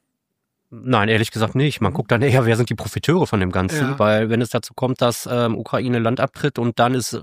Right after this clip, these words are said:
Speaker 1: Frieden, in Anführungszeichen, ähm, geht's ja auch wieder um das Thema Wiederaufbau.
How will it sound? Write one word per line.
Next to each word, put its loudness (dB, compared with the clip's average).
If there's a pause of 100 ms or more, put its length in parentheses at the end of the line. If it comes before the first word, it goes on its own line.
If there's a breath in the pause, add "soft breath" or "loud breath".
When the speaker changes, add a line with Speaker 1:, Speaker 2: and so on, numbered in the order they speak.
Speaker 1:
Frieden, 0
in -4
Anführungszeichen, -4 (460 loud breath)
ähm, 2
geht's 0
ja 4
auch 4
wieder 4
um 4
das 2
Thema 0
Wiederaufbau. 0